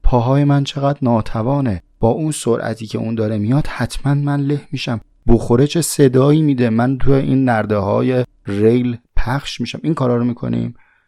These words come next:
یا با همهٔ جانمون فرار می‌کنیم؟ ما در مواجهه با مشکلات باید عملگرا باشیم، اینکه بشینیم تحلیل بکنیم، بگیم یه مشکلی داره میاد، حالا از دور که می‌بینم قطاری به سوی من می‌آید،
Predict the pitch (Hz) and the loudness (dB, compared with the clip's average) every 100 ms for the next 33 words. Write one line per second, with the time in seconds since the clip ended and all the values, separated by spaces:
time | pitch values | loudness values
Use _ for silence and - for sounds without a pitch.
0 | _ _ 117 120 117 123 120 - 113 135 | _ _ 2 2 4 2 2 0 2 2
1 | 156 143 127 143 147 151 139 107 110 143 | 2 2 0 0 0 -2 -4 -4 -2 -4
2 | 156 135 110 98 80 - _ _ _ - | -4 -8 -8 -8 -10 -14 _ _ _ 0
3 | 135 170 156 139 113 117 107 110 139 147 | 2 2 0 0 2 0 0 0 -2 -2
4 | 127 110 104 - 104 127 147 - 143 - | -2 -4 -6 -6 -4 -4 -4 -4 -4 -4
5 | 117 107 107 107 104 117 147 135 127 127 | -4 -4 -4 -4 -4 -4 -4 -6 -6 -6
6 | 131 135 - 151 135 - 117 113 135 143 | -6 -8 -8 -8 -10 -8 -10 -6 -6 -4
7 | 135 - 127 127 131 131 123 113 - 127 | -6 -6 -4 -4 -4 -4 -2 -2 -4 -4
8 | 120 110 120 123 123 117 123 117 110 98 | -2 -2 0 0 -2 -4 -6 -4 -4 -4
9 | 110 117 - 113 113 107 110 107 107 98 | -6 -6 -4 -4 -4 -6 -8 -8 -8 -10
10 | - 107 107 104 101 - 104 101 104 101 | -6 -6 -6 -8 -10 -10 -8 -6 -6 -6
11 | 101 101 101 101 101 | -8 -8 -6 -4 -4